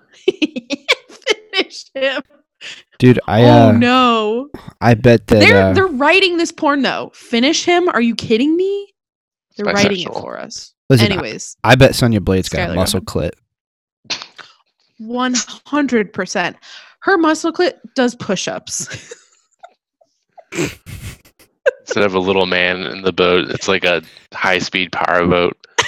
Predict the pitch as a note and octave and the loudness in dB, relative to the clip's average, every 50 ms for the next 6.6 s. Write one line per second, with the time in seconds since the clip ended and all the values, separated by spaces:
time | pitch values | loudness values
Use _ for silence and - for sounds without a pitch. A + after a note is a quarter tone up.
0 | - - - - - - A#2 - - - - C3 A#2 A2 - - A#2 G#2 F#2+ F2+ | -6 -8 -12 -14 -8 -8 -8 -8 -4 2 4 6 6 6 6 4 2 2 2 2
1 | G2+ G#2 G2+ E2+ D#2 F2 G2+ - _ _ _ _ _ _ _ _ _ _ _ _ | 2 2 2 2 0 -2 -6 -10 _ _ _ _ _ _ _ _ _ _ _ _
2 | _ _ _ - - - - - - - - - - - - - - - _ - | _ _ _ -20 -20 -20 -20 -20 -20 -20 -20 -20 -12 -10 -10 -10 -10 -16 _ -6
3 | - - - A3+ D4 D4 D#4 C#4 D4 D4+ C4 A#3 B3 A3+ A3 A3 G3+ G#3+ F3+ E3 | -4 -2 -2 0 0 0 0 0 0 0 0 0 0 0 0 0 -2 -4 -6 -6
4 | D#3+ E3 F#3+ B3+ C#4 - _ _ _ _ - - - - _ - - - - - | -8 -10 -10 -12 -12 -14 _ _ _ _ -20 -20 -20 -16 _ -6 -4 -4 -4 -6
5 | - - _ _ _ _ _ _ _ _ - B2 B2 A2 - - A2 G#2+ F#2+ F2+ | -10 -12 _ _ _ _ _ _ _ _ -2 0 0 0 2 2 2 2 2 0
6 | F2 E2+ E2 F2 F2+ F2 F2 F#2 G2+ G2 - E2 | -2 -2 -4 -4 -4 -4 -6 -8 -10 -12 -14 -16